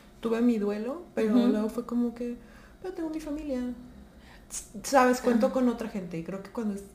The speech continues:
Speaker 1: cuando estás solo es como que ahí te das cuenta de, "Ah, bueno, hay otras personas".
Speaker 2: <laughs> Otros
Speaker 1: Hay
Speaker 2: mundos.
Speaker 1: otros mundos.
Speaker 2: Este, y aparte algo que habíamos dicho una vez en los primerititos,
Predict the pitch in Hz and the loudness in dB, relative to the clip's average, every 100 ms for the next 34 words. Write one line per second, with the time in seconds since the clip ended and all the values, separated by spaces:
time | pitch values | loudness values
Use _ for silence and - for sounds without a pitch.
0 | - - - - - 214 208 208 208 220 | -20 -20 -20 -10 -2 0 0 -2 -4 -4
1 | 214 214 208 196 196 170 165 - - - | -6 -4 -4 -4 -4 -6 -8 -12 -20 -20
2 | - - - - - - 165 165 185 180 | -20 -20 -20 -20 -18 -8 -6 -4 -6 -6
3 | - 175 175 170 156 - - - 120 - | -2 -2 0 -2 -4 -8 -14 -10 -10 -8
4 | - - 143 151 - 160 135 - - - | -10 -4 -4 -4 -6 -10 -12 -12 -14 -16
5 | - - - 254 214 175 208 - - 220 | -18 -18 -2 0 0 -2 -4 -6 0 4
6 | 208 196 - 196 190 180 175 170 170 160 | 4 4 2 4 6 6 4 2 0 0
7 | 165 160 143 139 - - - 226 214 - | -2 -4 -8 -12 -14 -12 0 0 0 -4
8 | - 220 226 233 240 240 214 202 254 254 | -4 -2 0 6 6 6 2 2 2 2
9 | 254 247 262 269 262 240 196 226 226 220 | 0 -2 -2 0 2 2 0 0 0 2
10 | 226 226 220 240 233 220 233 - - - | 0 -2 -6 -6 -4 -4 -6 -10 -12 -4
11 | 214 202 - - 190 196 185 175 - - | -2 -2 -6 -12 -6 -4 -4 -6 -12 -12
12 | 247 254 - | -10 -8 -12